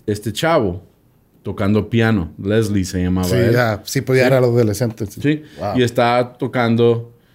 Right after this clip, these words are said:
Speaker 1: Tchaikovsky's Concierto en Piano número uno.
Speaker 2: Sí, o sea,
Speaker 1: Sí.
Speaker 2: a-, algo para novatos.
Speaker 1: Sí, perfecto.
Speaker 2: Sí,
Speaker 1: Sí.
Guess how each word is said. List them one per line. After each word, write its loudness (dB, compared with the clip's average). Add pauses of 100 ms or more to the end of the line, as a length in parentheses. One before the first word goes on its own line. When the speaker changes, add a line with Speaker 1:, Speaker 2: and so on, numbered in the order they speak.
(380)
Speaker 1:
Tchaikovsky's 0 (420)
Concierto 0
en 0
Piano 0
número 0
uno. -2 (720)
Speaker 2:
Sí, -2
o 4
sea, 4
Speaker 1:
Sí. 4
Speaker 2:
a-, 2
algo 2
para 4
novatos. 0
Speaker 1:
Sí, 2
perfecto. -2
Speaker 2:
Sí, 0
Speaker 1:
Sí. 0